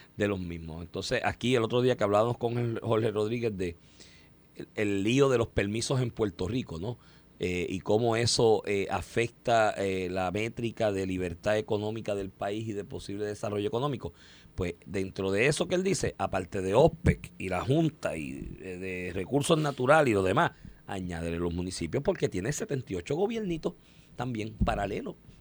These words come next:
poniendo obstáculos también con los permisos, con los desarrollos. O sea, y eso ya no funciona, eso quizás fue una gran idea en el noventa, pero la práctica nos ha demostrado que no, que lo que hicimos fue replicar las fallas del gobierno central setenta y ocho veces.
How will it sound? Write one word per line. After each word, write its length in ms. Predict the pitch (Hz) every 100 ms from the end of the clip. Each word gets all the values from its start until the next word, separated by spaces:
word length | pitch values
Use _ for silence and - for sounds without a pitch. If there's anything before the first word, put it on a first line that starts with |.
| -
poniendo 400 | 113 104 131 190
obstáculos 540 | - 160 143 147 123
también 340 | 123 110 107 117
con 160 | 101
los 100 | 90
permisos, 560 | - 90 92 170 226 -
con 160 | -
los 100 | 87
desarrollos. 540 | - - 82 113 202 - - - - -
O 40 |
sea, 180 | 120 104 80
y 200 | 98 90
eso 420 | 80 143 127 92
ya 240 | 107 92 78
no 180 | 87
funciona, 680 | 85 170 180 151 139 190 147
eso 300 | 95 151 151 - - - _ _ - -
quizás 400 | - 110 127 127
fue 140 | - 175
una 180 | 175
gran 260 | 165 151 165
idea 680 | 170 127 113 151 147 92 85 - - _ -
en 220 | 113 104 101
el 160 | 98
noventa, 560 | 101 95 101 147 139 104
pero 460 | 101 92 87 90 101
la 220 | 95 85
práctica 500 | 98 156 - - 123
nos 140 | 95
ha 60 | 90
demostrado 480 | 90 90 - 127 -
que 120 | 175
no, 220 | 123 -
que 100 | 143
lo 100 | 117
que 80 | 101
hicimos 300 | 87 104 117
fue 160 | 160
replicar 560 | 175 156 107 110 92 110
las 260 | 113 120 -
fallas 480 | 127 123 123 113
del 200 | 117 120
gobierno 400 | 117 120 123 123
central 360 | 123 127 123 208
setenta 360 | - 143 127 104
y 20 |
ocho 220 | 104 -
veces. 240 | - -